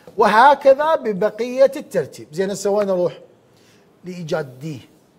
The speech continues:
وهو الفرق بين رتبتي الإكس والواي. الفرق بين رتبتي الإكس والواي، إذن كان عندي أربعة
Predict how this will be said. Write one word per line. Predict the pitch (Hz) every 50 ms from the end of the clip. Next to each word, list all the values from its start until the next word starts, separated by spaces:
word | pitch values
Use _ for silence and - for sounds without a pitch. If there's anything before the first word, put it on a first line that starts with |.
| _ _ _ - - _ _ _
وهو | 160 170 160 156 165 175 180 185 196 196 190 - - _ _ _ _ _ -
الفرق | 170 165 151 - - - 226 254 277 254 202 - - - - _ _
بين | 147 151 165 202 220 214 208 185 165
رتبتي | 160 180 208 202 - 220 214 240 220 226 - 285 339 349 359
الإكس | 320 294 - - - - - 139
والواي. | 123 110 104 98 87 - - _ _ _ _ _ 170
الفرق | 175 160 - - 247 247 202 - - 170
بين | 196 226 214 185
رتبتي | 170 175 - - 160 156 139 135 - 196 202 233 262
الإكس | 240 - - 147 147 - - -
والواي، | 135 127 143 185 247 277 302 302 - - - - - _ _ _ 208
إذن | 185 170 156 147
كان | - - 180 175 175 -
عندي | - 160 170 170 151 156 170 175 165 - _ _ _ _ -
أربعة | 247 233 185 175 175 - - 180 175 180 180 180 180